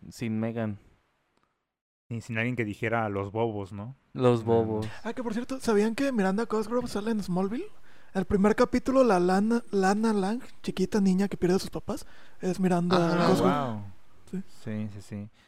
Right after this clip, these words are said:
Speaker 2: También sale en la icónica Escuela de Rock.
Speaker 1: Escuela de
Speaker 4: Sí.
Speaker 1: Rock.
Speaker 3: Sí.
Speaker 4: Ah, que de hecho, en la Escuela de Rock toca el oboe, como en Drake y Josh.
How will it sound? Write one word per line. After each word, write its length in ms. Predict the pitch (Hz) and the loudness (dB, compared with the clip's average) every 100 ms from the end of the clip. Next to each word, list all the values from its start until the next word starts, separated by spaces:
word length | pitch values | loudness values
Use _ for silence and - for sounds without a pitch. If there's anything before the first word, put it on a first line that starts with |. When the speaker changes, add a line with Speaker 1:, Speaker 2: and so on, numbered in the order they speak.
| _ | _
Speaker 2:
También 220 | - 117 | -4 -2
sale 140 | 120 170 | 0 -2
en 40 | |
la 60 | 127 | -2
icónica 380 | 104 127 151 107 | -4 -4 -4 -6
Escuela 300 | - 117 127 | -2 -2 0
de 80 | 98 | -2
Rock. 320 | 92 110 - | -4 -8 -8
Speaker 1:
Escuela 360 | 117 - 123 131 | -8 -2 0 2
de 60 | |
Speaker 4:
Sí. 280 | 117 151 160 | 4 4 4
Speaker 1:
Rock. 100 | 185 | 0
Speaker 3:
Sí. 140 | 185 - | -4 0
Speaker 4:
Ah, 240 | 143 190 190 | 4 4 4
que 120 | 170 | 4
de 220 | 139 143 | 4 4
hecho, 340 | 160 208 156 - - - - | 2 2 2 -2 -14 -14 -2
en 300 | 165 156 147 | 4 4 4
la 80 | 139 | 2
Escuela 280 | 139 160 185 | 2 4 4
de 40 | 180 | 4
Rock 200 | 160 156 | 2 2
toca 280 | 170 190 180 | 2 4 4
el 120 | 135 | 4
oboe, 460 | 120 139 190 185 143 _ _ _ - | 4 4 2 -2 -6 _ _ _ -2
como 240 | 135 127 | 0 2
en 100 | 117 | 0
Drake 280 | 117 123 127 | -2 -4 -4
y 80 | 127 | -4
Josh. 240 | 202 - | -4 -8